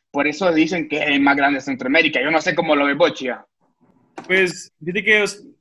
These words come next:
Speaker 2: lo veo, o sea, la-, así, para ser honesto, soy Olimpia cien por ciento,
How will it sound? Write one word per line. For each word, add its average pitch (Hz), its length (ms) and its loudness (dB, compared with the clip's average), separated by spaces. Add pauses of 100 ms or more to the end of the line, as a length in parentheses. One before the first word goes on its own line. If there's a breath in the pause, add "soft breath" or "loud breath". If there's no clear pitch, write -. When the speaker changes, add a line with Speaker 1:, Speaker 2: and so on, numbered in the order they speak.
(180)
Speaker 2:
lo 180 260 0
veo, 170 140 4
o - 20 2
sea, 165 220 2
la-, 143 280 -4
así, 175 460 -2
para 165 160 -10
ser 190 240 0
honesto, 185 400 0
soy 175 240 0
Olimpia 175 380 2
cien 180 180 -2
por 160 160 -6
ciento, 175 540 -4